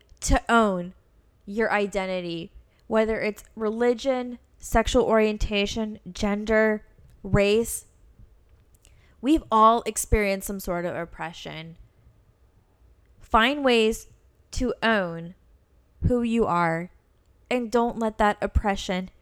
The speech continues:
get to you. It can really fuck with your head. Trust me, I've been there. And I just wanna say, find,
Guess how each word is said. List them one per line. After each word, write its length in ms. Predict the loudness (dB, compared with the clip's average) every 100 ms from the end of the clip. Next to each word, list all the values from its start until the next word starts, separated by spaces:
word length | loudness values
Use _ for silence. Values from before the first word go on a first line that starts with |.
| _ _ _
get 180 | -8 -6
to 140 | -8
you. 360 | -4 -2 -2 -4 -12 _ _ _
It 140 | -2 0
can 240 | 0 0
really 280 | 0 0 0
fuck 380 | -2 -2 -2 -4
with 180 | -6 -4
your 160 | -6
head. 440 | -4 -6 -6 -10 -12 _ _ _ _ _ _ _ _ _
Trust 320 | 0 0 0
me, 180 | -4 -2
I've 320 | 0 0 0
been 240 | 0 0
there. 420 | -2 -2 -4 -6 -10 _ _ _ _ _ _ _ _ _ _ _ _ _ _ -2
And 520 | 0 0 -4 -8 -12 _ _ _ -2
I 160 | 0
just 200 | 0 0
wanna 200 | 0 -2
say, 260 | -6 -6 -6
find, 400 | -6 -6 -6 -8